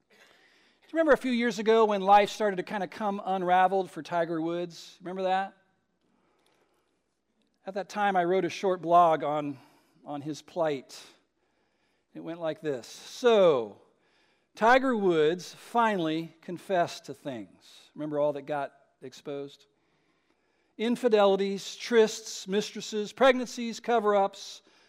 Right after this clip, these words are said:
The sordid details have come out. Now his wife is humiliated. His life has become very complex.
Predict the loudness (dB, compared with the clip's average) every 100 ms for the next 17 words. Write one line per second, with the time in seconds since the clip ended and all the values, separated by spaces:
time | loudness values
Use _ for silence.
0 | _ -16 -6 4 6 4 2 -4 -4 0
1 | 2 2 0 -6 -6 -2 2 4 2 0
2 | -16 _ _ _ _ _ _ _ _ _
3 | 0 2 2 4 6 6 2 -4 -6 -2
4 | 2 2 6 8 8 4 2 -2 2 2
5 | 2 0 -6 -6 -6 -2 2 2 2 0
6 | 0 4 6 6 4 -4 -16